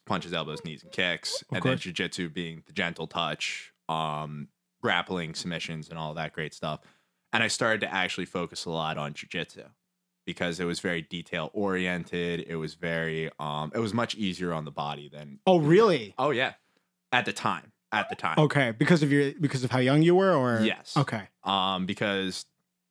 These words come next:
Speaker 1: you're not getting knocked around. You're not getting punched in the head, kicked in
Speaker 2: So
Speaker 1: the
Speaker 2: was
Speaker 1: head.
Speaker 2: jiu-jitsu your favorite out of the boxing and the Muay Thai?
Speaker 1: At the time.
Speaker 2: At the time.
Speaker 1: Yes.
Speaker 2: Okay.
Speaker 1: Um, and I mean, I quickly got my blue belt at sixteen.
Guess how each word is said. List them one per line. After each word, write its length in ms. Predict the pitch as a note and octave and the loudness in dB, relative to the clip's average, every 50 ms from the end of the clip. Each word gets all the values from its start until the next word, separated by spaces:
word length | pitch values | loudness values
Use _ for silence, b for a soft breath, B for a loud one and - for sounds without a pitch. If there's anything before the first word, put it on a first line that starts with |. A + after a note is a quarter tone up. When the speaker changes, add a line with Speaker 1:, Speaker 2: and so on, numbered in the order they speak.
| - | 0
Speaker 1:
you're 100 | C3+ C3+ | 2 2
not 220 | C#3 C#3 B2+ B2+ A2+ | 4 4 4 2 2
getting 220 | A2+ G#2+ G2 G#2 | 0 0 2 2
knocked 260 | G2+ F#2+ F#2 F#2 - | 2 2 2 0 0
around. 420 | - E2+ D#2+ D#2+ E2 E2 E2 D#2+ E2 _ _ | -2 0 0 0 0 0 -2 -2 -6 _ _
You're 100 | - G2+ | -2 0
not 180 | G2 G2 F2+ - | 2 2 0 -2
getting 180 | - E2+ E2+ | -4 -6 -6
punched 340 | E2+ - E2 D#2+ D#2+ - - | -6 -6 -8 -8 -8 -10 -10
in 60 | E2+ | -12
the 80 | D#2+ D2+ | -12 -12
head, 260 | E2 - D#2 D#2 - | -10 -10 -10 -10 -8
kicked 260 | - - E2 - - | -6 -6 -6 -6 -4
in 60 | E2+ D#2+ | 2 4
Speaker 2:
So 80 | E3 | 6
Speaker 1:
the 40 | D3+ | 8
Speaker 2:
was 240 | D3 D#3+ E3+ C3+ B2+ | 8 8 6 4 0
Speaker 1:
head. 140 | F3 E4+ F3 | -4 -8 -2
Speaker 2:
jiu-jitsu 540 | B2 - E3+ E3+ D#3 - D#3+ D#3 - - | 4 6 6 8 8 6 4 4 6 6
your 160 | D#3 C#3+ C#3 B2 | 6 6 6 4
favorite 380 | - - C#3 C#3 A#2+ C3+ B2+ | 2 2 2 4 4 2 2
out 120 | B2 A#2+ B2 | 2 0 0
of 140 | A#2 G#2+ | -2 -2
the 320 | - B2+ A#2+ A#2 A#2 A#2 A2+ - | 0 0 2 2 2 0 0 2
boxing 600 | C3+ B2+ B2 A#2+ - - B2+ B2 A#2+ A#2+ A#2+ A2+ | 2 2 2 0 -2 0 2 2 4 4 2 2
and 200 | A2+ A2 A2 G#2+ | 2 2 2 2
the 100 | A2+ A2 | 0 0
Muay 200 | A2 A#2 B2 A#2 | 2 2 2 2
Thai? 360 | - B2 A#2+ A#2 A#2+ B2 B2 _ _ _ - | 2 0 0 0 0 -2 -6 _ _ _ 0
Speaker 1:
At 160 | A#2+ A#2 G#2 | 0 0 0
the 80 | - - | -2 -4
time. 280 | - A2 F2 - - - _ - | -4 -2 -2 -4 -6 -14 _ -4
Speaker 2:
At 140 | - B2 A2+ | -4 -4 -4
the 60 | A#2+ | -4
time. 280 | - - A2 G#2 F#2+ F#2 - | -4 -4 -4 -4 -6 -8 -6
Speaker 1:
Yes. 480 | - G2+ F#2+ E2+ - G#2+ F#2+ - - - _ _ - | -4 -2 -2 -4 -4 -8 -10 -10 -10 -12 _ _ -2
Speaker 2:
Okay. 60 | G2+ G2+ | 0 0
Speaker 1:
Um, 600 | G2 G2 G2 F#2+ G2 F#2+ F#2+ F#2 F#2 F#2 F2+ - _ _ _ _ _ _ _ _ _ _ _ - | 2 2 0 0 0 0 0 0 -2 -2 -4 -6 _ _ _ _ _ _ _ _ _ _ _ -4
and 100 | - A2+ | -2 0
I 80 | G#2+ G#2 | 0 2
mean, 320 | G2+ G#2 G#2 F#2+ F#2+ G2 - _ _ _ _ _ - | 0 0 0 0 0 -2 -4 _ _ _ _ _ 0
I 320 | G2+ G#2+ G2+ G2 G2 F#2 - - | 0 2 2 0 0 -4 -8 -8
quickly 360 | - - A#2 G2+ - G#2+ G2 | -4 -2 -2 -2 0 -2 -2
got 200 | F2+ F#2+ F#2 F#2 | 0 0 0 0
my 100 | F2+ F2 | -2 -2
blue 200 | E2 - F#2 F2 | -2 -2 -2 -2
belt 200 | D#2 F#2 F2 E2+ | -2 -2 -4 -4
at 140 | E2 - - | -4 -6 -6
sixteen. 720 | - G2 F2 - - - F2 E2+ E2+ E2 E2 E2 D#2+ | -6 -6 -6 -6 -8 -8 -6 -6 -6 -6 -6 -8 -10